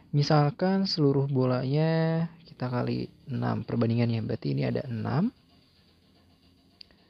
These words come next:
tiga, dua. Oke, berarti bolanya ada sebelas kan? Nah, tapi kan di PG nggak ada. Nah, kita pilih kali dua aja nih,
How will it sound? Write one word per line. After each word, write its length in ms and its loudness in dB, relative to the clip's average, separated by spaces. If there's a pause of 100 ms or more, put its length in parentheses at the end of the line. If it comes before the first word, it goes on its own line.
(800)
tiga, 880 0 (960)
dua. 320 0 (400)
Oke, 400 -12
berarti 320 0
bolanya 880 2 (1200)
ada 160 -8
sebelas 400 0
kan? 240 -2 (480)
Nah, 160 -8
tapi 160 -4
kan 160 4
di 0 -
PG 320 0
nggak 80 -2
ada. 140 -2 (100)
Nah, 160 -6
kita 320 -6
pilih 400 2 (1300)
kali 240 0
dua 240 2
aja 240 2
nih, 240 -2